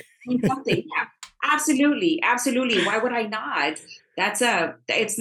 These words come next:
Speaker 2: it's a no-brainer. But if I had to go in and I was doing the type of work that I am doing today, and I didn't, I didn't, like, delegate the kind of time that I, I invested into it, and you're
Speaker 1: Mm-hmm.
Speaker 2: trying to give me a hundred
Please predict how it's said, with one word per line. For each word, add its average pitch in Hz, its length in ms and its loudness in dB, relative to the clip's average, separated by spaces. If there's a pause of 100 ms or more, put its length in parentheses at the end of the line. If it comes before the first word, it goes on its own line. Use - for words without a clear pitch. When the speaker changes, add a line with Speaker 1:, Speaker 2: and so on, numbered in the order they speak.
(100)
Speaker 2:
it's 214 140 0
a 240 60 4
no-brainer. 214 640 2
But 180 180 0
if 196 140 -2
I 208 140 -2
had 262 180 -2
to 262 140 0
go 202 260 -2
in 202 240 -2 (260)
and 185 140 0
I 202 100 2
was 214 120 2
doing 220 200 2
the 196 60 2
type 202 240 -2
of 202 80 0
work 202 160 -2
that 190 120 -2
I 175 80 2
am 185 200 2
doing 190 260 -2
today, 175 600 0 (320)
and 185 140 0
I 190 100 4
didn't, 190 300 -2
I 196 140 2
didn't, 226 260 0
like, 185 260 -2
delegate 196 480 0
the 190 80 -2
kind 190 200 0
of 160 120 0
time 196 280 -2
that 190 100 0
I, 170 240 2
I 170 100 0
invested 170 460 0
into 254 280 0
it, 277 280 -2
and 117 340 8
you're 120 120 6
Speaker 1:
Mm-hmm. 107 120 0
Speaker 2:
trying - 140 0
to 120 60 0
give 226 180 2
me 233 100 -2
a 208 40 -10
hundred - 320 -14